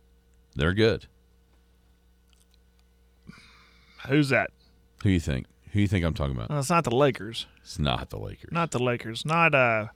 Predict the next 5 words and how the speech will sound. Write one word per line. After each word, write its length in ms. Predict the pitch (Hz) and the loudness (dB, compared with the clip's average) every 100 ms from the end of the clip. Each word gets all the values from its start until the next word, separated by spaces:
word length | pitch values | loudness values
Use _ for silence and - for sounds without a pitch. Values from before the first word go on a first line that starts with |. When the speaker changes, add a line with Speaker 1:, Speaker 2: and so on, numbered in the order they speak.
| _ _ _ _ _ _ _ _ _ _ _ _ _ _ _ _ _ _ _ _ _ _ _ _ _ _ _ 160 | _ _ _ _ _ _ _ _ _ _ _ _ _ _ _ _ _ _ _ _ _ _ _ _ _ _ _ -10
Speaker 2:
well, 140 | 139 | -8
it's 120 | 147 | -4
not 120 | 160 147 | -4 -4
the 60 | |
Knicks. 560 | 123 165 107 123 - | -4 -4 -4 -6 -8